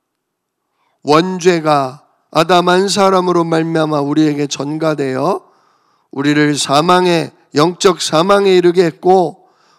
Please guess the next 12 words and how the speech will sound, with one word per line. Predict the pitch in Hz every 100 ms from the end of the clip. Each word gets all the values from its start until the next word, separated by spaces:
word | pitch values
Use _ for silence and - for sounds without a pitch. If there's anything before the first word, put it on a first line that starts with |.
| _
우리를 | 147 175 190 170 - - _
죄로 | - 156 170 180 156 131 -
부패하고 | 156 - 185 180 160 143 143 123 131 _ _ _ _ _ _ -
진짜 | - 180 185 196 165 143 _ _
더 | - 165 175
비참함과 | - 165 156 180 180 165 156 147 135 127 _ _ _ _ _ _ _ _ _ _
심판받을 | - 190 202 202 196 180 175 180
수밖에 | - 180 165 -
없는 | 170 156 151 143
멸망에 | 139 151 160 160 156 156
이르게 | 151 160 151 151 151
했습니다. | 151 - 156 143 131 135 131